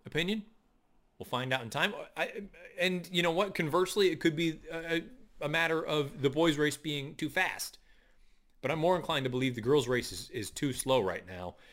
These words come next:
and it should be actually faster than what the figures suggest. Again, you're gonna need some other figures to sort of compare and contrast, but just based on sort of the, the, the A B Cs, I think the girls' race is too slow on the figs.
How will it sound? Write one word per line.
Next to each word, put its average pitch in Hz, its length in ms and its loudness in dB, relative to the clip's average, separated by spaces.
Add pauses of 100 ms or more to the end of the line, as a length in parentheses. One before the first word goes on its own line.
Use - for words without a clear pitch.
(100)
and 107 100 -4
it 110 40 -6
should - 180 -6
be 113 160 0
actually - 280 -2
faster 110 360 -2
than 101 140 -6
what 98 100 -8
the 92 60 -8
figures 95 360 -4
suggest. 92 480 -6 (400)
Again, 92 340 0 (160)
you're 104 200 -8
gonna 107 140 2
need 113 180 -4
some 107 180 -6
other 120 200 0
figures 110 380 -2
to - 80 -14
sort 101 220 -4
of - 60 -6
compare 120 320 -6
and 87 80 -10
contrast, 101 520 -2
but 101 140 -6
just - 240 -6
based 185 380 -6
on 147 380 -4 (560)
sort 131 220 0
of 113 260 -2
the, 110 280 2
the, 131 200 -12
the 123 200 -4
A 143 120 0
B 143 160 -4
Cs, 170 520 -2 (1120)
I 120 60 0
think 147 160 -2
the 147 60 -4
girls' 135 260 2
race 123 240 2
is 117 80 -8
too 123 160 -6
slow 101 280 0
on 95 100 -2
the 87 60 -8
figs. - 340 -12